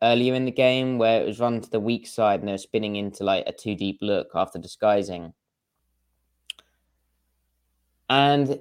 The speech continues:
you know, that was an unfortunate one where their tackling just sucked and that they, they did have some poor tackling in space in this game.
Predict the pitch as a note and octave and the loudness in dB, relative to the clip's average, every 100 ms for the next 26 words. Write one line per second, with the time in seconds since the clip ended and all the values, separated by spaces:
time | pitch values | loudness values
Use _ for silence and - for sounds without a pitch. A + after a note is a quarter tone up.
0 | - C3 G2+ F#2+ - C3+ C3+ C3+ C3 A#2 | -2 0 0 -4 4 6 6 2 -2 -2
1 | - C#3 C#3+ D3+ C3 C#3+ D3 D3 C#3 _ | 4 4 4 0 0 2 2 0 -6 _
2 | _ _ _ - - - A#2 G#2+ G#2+ - | _ _ _ -20 -20 -4 0 0 0 -4
3 | G#2+ - A2 G2 G#2+ - - G2 A2 - | -6 -6 -8 -8 -10 -12 -2 0 -2 -6
4 | - - A2 A2 A2+ - - A2 A#2 A#2+ | -12 -6 -4 -2 -2 -2 -2 0 0 0
5 | A#2 C3+ C3+ - A2+ - A2 G#2+ A2 G#2 | 0 0 0 0 -10 -2 -2 -2 -4 -6
6 | - F#2+ F#2 - G2 F#2 F#2 F2+ - F2+ | -8 -10 -12 -8 -6 -6 -10 -14 -12 -12
7 | F2+ | -14